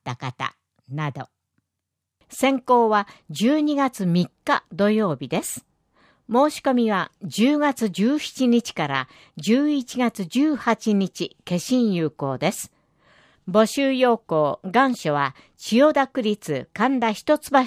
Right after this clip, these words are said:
中学校まで。郵便番号一零一の零零零三、千代田区一橋二の六の十四。電話零三三二六五の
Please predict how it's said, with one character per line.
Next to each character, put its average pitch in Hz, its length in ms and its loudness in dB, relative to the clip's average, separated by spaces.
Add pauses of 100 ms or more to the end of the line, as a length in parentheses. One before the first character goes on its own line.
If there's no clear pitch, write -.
(140)
中 233 220 4
学 214 260 0
校 123 240 -4
ま 131 200 -4
で。 - 180 -16 (640)
郵 247 200 6
便 226 220 4
番 196 220 2
号 135 400 0 (180)
一 208 320 2
零 269 320 4
一 190 240 -2
の 185 220 4
零 254 280 4
零 202 320 4
零 165 240 2
三、 131 440 -2 (400)
千 - 180 2
代 269 140 8
田 262 160 2
区 170 120 0
一 196 280 0
橋 - 120 -10 (680)
二 269 160 6
の 277 240 4
六 175 260 0
の 185 240 2
十 180 300 4
四。 135 420 0 (680)
電 214 340 0
話 175 300 0
零 202 240 0
三 156 400 -2 (260)
三 285 600 2
二 208 340 0
六 180 400 2
五 202 180 2
の 143 300 -6